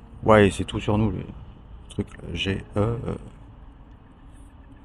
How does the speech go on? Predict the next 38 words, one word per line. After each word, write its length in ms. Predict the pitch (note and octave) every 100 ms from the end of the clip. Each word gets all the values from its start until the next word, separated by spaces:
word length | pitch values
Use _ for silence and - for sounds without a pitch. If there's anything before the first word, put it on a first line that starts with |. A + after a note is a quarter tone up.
| - - - -
J'avais 300 | F#2+ G2+ G#2
vu 100 | A2
un 120 | A2 F#2
bouquin, 280 | - - A2+
je 80 | -
sais 40 |
plus 80 | G#2
comment 140 | A2
il 20 |
s'appelle, 340 | - A#2 A2 G#2+
mais, 60 | G2+
euh, 1200 | A2 - - - - - - - - - - -
apparemment, 640 | G1+ - G2 G#2 C3 B2+
euh... 60 | G2 G2 - - - - - -
ils 200 | G#2 F#2+
ont 100 | F#2
un 140 | F#2
dossier 360 | F#2 A2 - A#2
sur 280 | - G2 G#2
nous, 100 | B2+
euh... 300 | C3 - - - - - - - - - - - - - - - - - - - - - - - - - - - - - -
Et 240 | A#2+ G#2 - -
c'est, 220 | - -
c'est 160 | - A2
eux 120 | C#3
qui 160 | C#3+ G#2+
nous 100 | F#2+
connaissent, 400 | G#2 G2+ G2+ G2+
euh, 340 | F#2 F#2 F2 -
le 280 | - G#2 A2+
mieux, 340 | B2 G3+ C#3+
c'est, 240 | E2 - -
c'est, 180 | - -
c'est, 140 | -
c'est, 200 | - -
c'est 180 | - -
cette 200 | - C#3+
boîte-là, 460 | G#3 - - G2